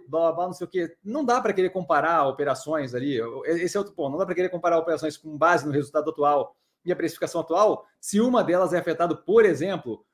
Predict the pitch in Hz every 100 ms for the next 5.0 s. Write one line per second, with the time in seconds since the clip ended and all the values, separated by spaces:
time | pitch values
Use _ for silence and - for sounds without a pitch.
0 | _ _ - 214 170 117 214 247 151 131
1 | 165 151 208 220 156 180 170 208 208 220
2 | 208 208 220 220 202 196 175 185 196 202
3 | 208 196 220 214 202 202 160 107 131 131
4 | 143 202 190 - 175 151 170 220 143